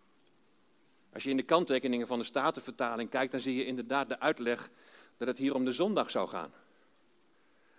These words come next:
Maar nergens in de Bijbel wordt over de zondag of de eerste dag van de week gesproken als over de dag des Heren.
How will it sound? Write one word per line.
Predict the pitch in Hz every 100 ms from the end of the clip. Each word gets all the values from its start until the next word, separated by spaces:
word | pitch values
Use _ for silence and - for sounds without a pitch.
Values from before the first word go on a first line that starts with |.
| - _ _ -
Maar | 156
nergens | 180 233 233 180 165 - -
in | 143
de | 135
Bijbel | 107 156 160 120 120
wordt | 127 135
over | 143 131
de | 117
zondag | 117 175 160 123
of | 131
de | -
eerste | 135 170 - 117
dag | 156 151
van | - 139
de | 123
week | 156 156
gesproken | - - 156 156 -
als | 131 -
over | 147 139
de | 123
dag | 113 151 -
des | 131
Heren. | 127 160 143 101